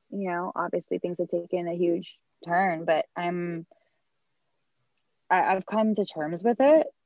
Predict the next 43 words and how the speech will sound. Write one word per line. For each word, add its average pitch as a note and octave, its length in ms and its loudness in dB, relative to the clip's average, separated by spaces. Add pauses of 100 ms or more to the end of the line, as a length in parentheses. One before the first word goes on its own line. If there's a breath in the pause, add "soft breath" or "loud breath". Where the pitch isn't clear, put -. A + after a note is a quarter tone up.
(180)
'cause - 520 -6
I E3+ 140 0
have F#3+ 100 4
been F#3 120 -2
working E3 300 0
towards D#3+ 300 -2
that D3+ 200 0
show D3+ 240 -2
for D3+ 140 -6
quite D#3 240 -4
a D3 60 2
while. C#3 640 -2 (140)
And, D3 260 -8
um, C#3+ 260 -6
I've F#3 160 2
tried E3+ 500 2
really D#3+ 240 4
hard D3+ 500 0
to F3+ 100 -4
work E3+ 260 2
on F3 160 0
it F3 120 2
outside D3+ 420 -2
of F3 140 2
it. A3 240 6
I, D#3+ 200 0
and F3 120 -4
I D#3+ 60 -4
have E3 300 2 (220)
collaborators G3 600 2
that - 120 -2
I'm F3 120 -2
working - 280 0
with F#3+ 200 0
that F3 120 4
I, D#3+ 260 4 (960)
that E3 160 4
we F3 120 6
are E3+ 80 6
very D#3+ 220 4
slow F3 200 2
moving F3 540 0 (160)
because E3+ 400 -2